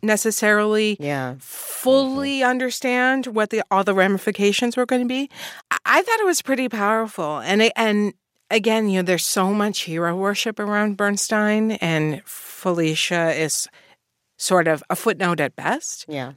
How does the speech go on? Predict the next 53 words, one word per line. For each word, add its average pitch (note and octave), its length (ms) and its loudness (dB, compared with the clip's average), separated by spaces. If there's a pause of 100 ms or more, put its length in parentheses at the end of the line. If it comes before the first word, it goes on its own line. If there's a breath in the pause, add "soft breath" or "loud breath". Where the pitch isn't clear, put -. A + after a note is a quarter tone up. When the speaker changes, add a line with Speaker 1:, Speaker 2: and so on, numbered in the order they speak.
Speaker 1:
I G3+ 160 0
thought F#3 260 0
that, F#3 140 -2
that F3 220 2 (160)
just G3+ 260 0
even F#3+ 360 0
surfacing A3 640 0
her G#3+ 180 -2
story, A3 680 2
it F#3+ 100 0
was, F3+ 200 0 (120)
was F3+ 280 2
a E3 40 -4
pretty D3 260 -2
powerful C3+ 460 -4
thing. C#3+ 220 -14 (380)
Speaker 3:
Yeah, A3+ 140 2
what A3 140 4
I A#3+ 60 2
was G#3 180 6
worried A3+ 220 4
about F2+ 340 -2
is G#2+ 120 -6
this B2+ 200 -6
would B2 160 -2
be, A#2 320 0
you A#2 120 -4
know, G#2 180 -2
this G2 180 -4
is A2+ 60 -4
a G#2 40 0
great G#2 240 4
man F#2+ 300 0
and F#2+ 40 -4
all F#2 140 -4
the - 60 -12
people G2 220 -6
whose F#2+ 100 -2
lives F2 260 0
he G2 80 0
destroyed F#2 380 0
around E2+ 280 -2
him. G2 220 -6
It's - 140 -8
not G#3+ 100 -2
quite A#2+ 220 2
that, C#3+ 400 0 (440 loud breath)
but F3+ 280 2
it's D3+ 200 -2
not G#3+ 200 2
quite F#3+ 360 2
warts B2 520 0
and C3 160 2